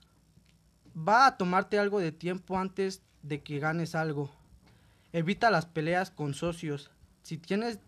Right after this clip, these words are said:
desacuerdos, arregla los problemas antes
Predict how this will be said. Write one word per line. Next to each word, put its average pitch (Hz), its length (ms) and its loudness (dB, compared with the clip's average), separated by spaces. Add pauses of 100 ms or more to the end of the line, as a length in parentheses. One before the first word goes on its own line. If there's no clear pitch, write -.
desacuerdos, 170 880 -2 (560)
arregla 190 720 2
los 151 160 -8
problemas 170 720 -4
antes 185 480 -2